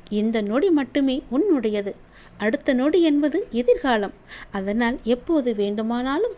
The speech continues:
உன்னுடைய வாழ்க்கை சந்தோஷமாக மாறும். கவலைப்படாதே.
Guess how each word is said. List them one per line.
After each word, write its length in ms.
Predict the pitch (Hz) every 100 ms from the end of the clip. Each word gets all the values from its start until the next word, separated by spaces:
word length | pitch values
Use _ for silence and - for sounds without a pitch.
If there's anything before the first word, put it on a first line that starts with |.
| - -
உன்னுடைய 420 | 403 330 247 220
வாழ்க்கை 500 | 220 233 254 240 302
சந்தோஷமாக 880 | - - 220 202 190 202 196 277 370
மாறும். 480 | 269 233 208 - - - - -
கவலைப்படாதே. 760 | - 311 269 233 214 202 196